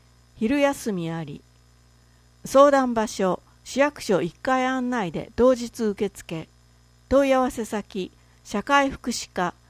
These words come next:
電話、八八の二六一零。登記相談、相続、遺言、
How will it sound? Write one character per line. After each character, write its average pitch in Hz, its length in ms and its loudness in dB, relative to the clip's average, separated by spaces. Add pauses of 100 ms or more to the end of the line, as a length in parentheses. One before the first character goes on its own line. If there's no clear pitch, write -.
(200)
電 247 300 2
話、 208 240 0 (240)
八 277 320 -2
八 262 320 -2
の 160 320 -2
二 262 260 0
六 262 300 0
一 185 280 -4
零。 165 300 -8 (1120)
登 294 200 10
記 - 140 -14
相 226 300 4
談、 151 320 -6 (400)
相 269 260 6
続、 240 600 0
遺 254 340 2
言、 214 380 4